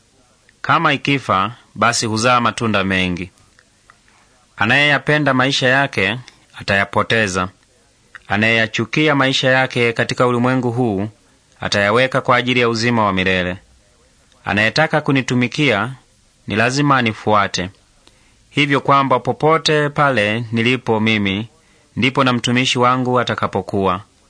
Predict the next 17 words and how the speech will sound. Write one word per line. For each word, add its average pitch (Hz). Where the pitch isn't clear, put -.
Mtu 165
yeyote 123
anayenitumikia, 117
Baba 98
yangu 127
atampa 113
heshima. 95
Sasa 131
roho 107
yangu 139
imefadhaika, 104
na 101
niseme 127
nini? 113
Je, 101
niseme, 135
'Baba, 135